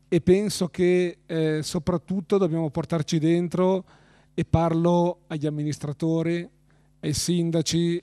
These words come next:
a chi governa il nostro territorio, ma anche a livello mondiale,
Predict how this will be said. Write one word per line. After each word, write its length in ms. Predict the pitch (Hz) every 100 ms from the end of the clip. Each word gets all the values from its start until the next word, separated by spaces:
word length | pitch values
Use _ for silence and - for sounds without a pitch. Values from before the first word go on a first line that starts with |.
| -
a 80 | 165
chi 180 | 180
governa 840 | 170 165 165 175 165 151 147 143 - -
il 100 | 160
nostro 600 | 151 151 - 151 147 151 -
territorio, 840 | 165 151 147 165 151 147 151 165
ma 100 | 156
anche 180 | 151 156
a 20 |
livello 300 | 147 151 151
mondiale, 680 | 151 151 156 165 175 196 208